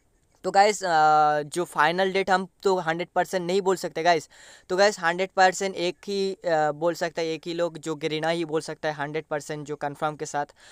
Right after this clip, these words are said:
But हमको जो लीक आया गाइस, फ़ोर एनिवर्सरी का जो इवेंट है वो चौदह तारीख ही स्टार्ट होगा या तेरह, एक दो का हेरफेर हो सकता है,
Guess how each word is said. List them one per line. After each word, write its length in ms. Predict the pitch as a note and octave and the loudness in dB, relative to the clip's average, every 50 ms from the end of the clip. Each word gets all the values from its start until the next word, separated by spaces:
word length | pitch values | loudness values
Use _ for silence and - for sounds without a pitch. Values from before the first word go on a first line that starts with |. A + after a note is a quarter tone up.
| - - _ - | -20 -20 _ 0
But 220 | D#3 F3+ G3+ F#3 G3 | 2 4 4 4 4
हमको 460 | G#3 G3 G3 G3+ F#3+ - G#3+ G#3+ G3+ | 4 2 2 2 -2 -2 -2 -2 0
जो 180 | - G#3+ G3+ | 0 0 0
लीक 280 | G3 F3+ F3 F3 F3+ F#3 | 0 0 0 -2 2 2
आया 160 | E3+ E3 E3 | 4 4 4
गाइस, 300 | D#3+ D#3+ D#3+ E3 - - - | 2 2 0 0 -2 -6 -8
फ़ोर 340 | - F3+ F3+ F#3 F#3+ F#3 - - - E3 | -4 0 2 2 2 0 -2 -6 -6 -4
एनिवर्सरी 540 | E3 D#3+ E3 E3 E3 D#3 - E3 D3+ E3 | -4 -2 0 0 0 -2 -4 -8 -10 -6
का 120 | D#3 D#3+ D#3 | -4 -4 -4
जो 200 | D3 C#3+ D#3 D#3+ | -4 -4 -6 -6
इवेंट 460 | - D3 C#3+ C#3 - F3 E3+ D#3 E3 | -6 -6 -8 -6 -6 -6 -6 -4 -4
है 80 | E3 D#3+ | -4 -2
वो 180 | D#3 D#3+ D#3+ D#3 | 0 0 -2 -2
चौदह 300 | - E3+ D3+ D3 D#3 D#3 | -2 -2 -2 -2 -2 -2
तारीख 300 | - E3 D#3 - - F#3 | -2 -4 -4 -4 -4 -4
ही 140 | F3 D3+ | -4 -4
स्टार्ट 260 | C#3 - D#3 D3 C#3+ D#3 | -4 -2 -2 -2 -2 -2
होगा 220 | D3 C#3+ E3 E3 | -2 0 0 0
या 200 | C#3 D3 C#3+ C#3 | 4 4 4 4
तेरह, 340 | - _ - D#3 D#3 D3+ D#3+ | 4 _ -2 -4 0 0 0
एक 280 | D#3 D#3+ F3+ G3 F#3+ F#3+ | 0 0 0 0 0 0
दो 240 | F3+ G3+ G3+ G3+ F#3+ | 2 2 2 2 4
का 180 | - G#3+ G3+ F#3+ | 4 4 4 4
हेरफेर 400 | F#3 F#3 F3 E3 - F#3+ F3 E3 | 4 0 -2 0 0 0 0 0
हो 80 | E3 | 0
सकता 300 | - F3 D#3+ - _ F3 | -2 -4 -6 -2 _ 2
है, 120 | E3+ E3 | 2 2